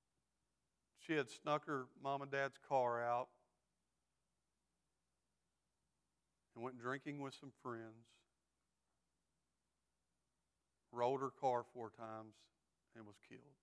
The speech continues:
All because some parents didn't set boundaries.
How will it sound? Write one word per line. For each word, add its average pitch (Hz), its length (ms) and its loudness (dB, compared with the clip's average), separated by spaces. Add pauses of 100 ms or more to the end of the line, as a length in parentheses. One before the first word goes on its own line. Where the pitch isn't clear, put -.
(2250)
All 147 240 6
because 135 600 4 (760)
some 120 120 -8 (180)
parents 127 400 -4 (380)
didn't 123 300 -14
set 123 120 -8 (100)
boundaries. 104 300 -4